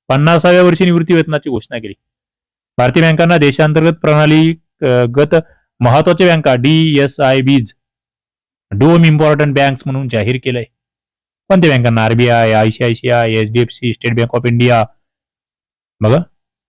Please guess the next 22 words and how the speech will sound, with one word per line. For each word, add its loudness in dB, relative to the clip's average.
एचडीएफसी 0
बँक, 0
आयडीबीआय 2
बँक, 0
आता -10
एचडीएफसी -2
डबल 2
झालं. 2
एकतीस -4
नंबरचा 0
प्रश्न -2
आहे. -4
बघा, 2
या 0
ठिकाणी 2
आरबीआयलाही 2
दिलंय, 2
त्या 0
ठिकाणी 0
डोम 2
बँक 0
म्हणून, -4